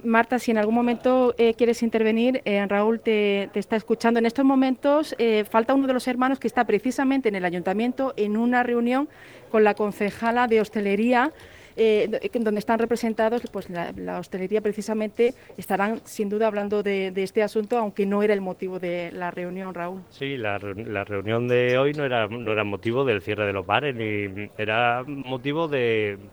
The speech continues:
Speaker 2: conforme se estaba actuando, de la policía, de, para tener todos los locales bien seguros, para la distancia de seguridad, para, para todas las cosas.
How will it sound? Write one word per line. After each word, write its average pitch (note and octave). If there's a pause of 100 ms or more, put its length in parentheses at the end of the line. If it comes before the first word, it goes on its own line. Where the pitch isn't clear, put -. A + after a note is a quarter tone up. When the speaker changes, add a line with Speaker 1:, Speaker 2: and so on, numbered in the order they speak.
Speaker 2:
conforme A2
se A#2
estaba G#2+
actuando, D#3+
de C#3
la A2+
policía, C#3
de, A2
para G2+ (520)
tener G#2+
todos G#2+
los G#2+
locales G2+
bien F#2+
seguros, D3+
para A#2+
la G#2
distancia G2
de F#2+
seguridad, A2+
para, A2+
para G#2
todas A2+
las F2+
cosas. G2+